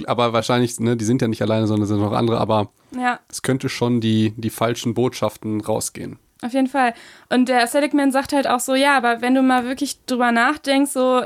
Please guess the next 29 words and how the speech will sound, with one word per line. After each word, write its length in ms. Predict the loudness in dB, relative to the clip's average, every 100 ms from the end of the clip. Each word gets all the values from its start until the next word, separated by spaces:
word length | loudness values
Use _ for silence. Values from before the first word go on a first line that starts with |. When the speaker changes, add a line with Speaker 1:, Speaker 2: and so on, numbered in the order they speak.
| 0
Speaker 2:
wann 160 | -2 -2
hast 120 | -2
du 40 |
das 160 | -2 0
letzte 260 | 0 0 2
Mal 300 | 4 4 2
schallend 440 | -2 0 2 2
gelacht 420 | 0 -2 -2 -6
oder 220 | -2 0 2
wann 140 | 0
hast 180 | 0 -2
du 40 |
das 120 | -2
letzte 240 | -2 -2 0
Mal 100 | 0
was 140 | 0
gemacht, 280 | 0 0 0
was 180 | -2 0
so 220 | 2 0 0 -10 -20 _
eine 100 | -2
Bedeutung 580 | 0 0 2 2 0 -6 -6
irgendwie 340 | -6 -4 -4
hatte 240 | -6 -6
oder 120 | -4 0
einen 120 | 0
Sinn 240 | 2 2
ergeben 400 | 2 0 -4 -6
hat? 160 | -8 -12 -18 -20 -20 _
Und 260 | 0 0